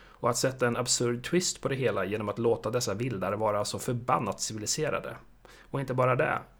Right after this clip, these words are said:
utan mer civiliserade än expeditionsmedlemmarna själva, mätt med deras egen måttstock. Den gamla idén om den ädle vilden är ett tydligt motiv i verket.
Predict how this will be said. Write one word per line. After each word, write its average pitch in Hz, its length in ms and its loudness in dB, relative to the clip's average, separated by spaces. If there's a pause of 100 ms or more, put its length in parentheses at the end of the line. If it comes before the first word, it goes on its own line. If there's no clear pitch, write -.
(140)
utan 123 320 0
mer 165 240 4
civiliserade 113 720 0
än 110 100 -4
expeditionsmedlemmarna 117 960 -2
själva, 143 440 -2 (340)
mätt 135 260 -2
med 120 100 -2
deras 120 200 2
egen 117 260 0
måttstock. - 720 -2 (1200)
Den 147 180 2
gamla 143 260 6
idén 151 340 4
om 127 120 2
den 127 100 4
ädle 131 360 4
vilden 135 480 0
är 143 40 2
ett 123 200 -2
tydligt 135 260 0
motiv 131 300 -4
i - 40 0
verket. - 600 -6